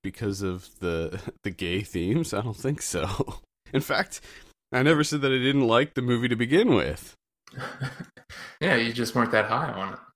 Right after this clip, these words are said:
Speaker 1: Yeah, exactly. I mean, I liked the movie. It was fine.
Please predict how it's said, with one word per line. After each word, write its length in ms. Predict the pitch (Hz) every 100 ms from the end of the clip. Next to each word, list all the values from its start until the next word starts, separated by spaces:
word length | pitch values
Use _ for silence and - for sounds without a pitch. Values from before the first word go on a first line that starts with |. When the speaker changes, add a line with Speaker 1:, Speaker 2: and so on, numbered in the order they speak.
| _ _
Speaker 1:
Yeah, 360 | - 214 - 78 -
exactly. 680 | - 107 139 160 - - 78 - _ _ -
I 180 | - -
mean, 200 | 90 82
I 100 | 90
liked 320 | 120 127 -
the 60 | 104
movie. 300 | 139 214 85
It 60 |
was 140 | 82 -
fine. 500 | 196 262 60 71